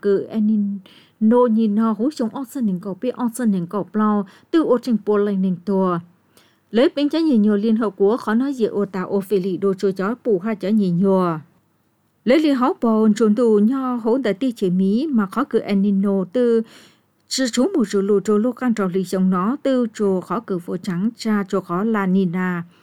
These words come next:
La Nina tư giờ y có mà lo sự phi lì mù nhan tờ tại Bình Dương.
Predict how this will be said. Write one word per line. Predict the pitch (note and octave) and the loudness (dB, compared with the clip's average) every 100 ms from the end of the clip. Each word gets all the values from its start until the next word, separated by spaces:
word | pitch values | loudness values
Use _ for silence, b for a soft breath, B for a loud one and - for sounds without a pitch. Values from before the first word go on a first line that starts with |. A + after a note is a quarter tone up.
| b b b b b | b b b b b
La | C4 C#4+ | -2 2
Nina | C#4+ C4+ C4+ C4+ | 4 4 2 2
tư | E4 | 2
giờ | C4+ G3+ - | 2 0 0
y | C4+ - | -4 -2
có | G3 G#3 D#4 D4 | -4 -2 -2 0
mà | G3+ F#3 | 0 0
lo | F#3 A#3 | -2 -4
sự | A3+ G#3 | -4 -6
phi | F3 A3+ | -4 -4
lì | G#3 G3+ | 0 2
mù | G3 A3 | 4 2
nhan | G3 A#3+ | 2 0
tờ | A3 F3+ | -2 -4
tại | G3 | -6
Bình | A3+ A3+ F3 | -4 -4 -2
Dương. | - G3+ F#3 | 2 2 2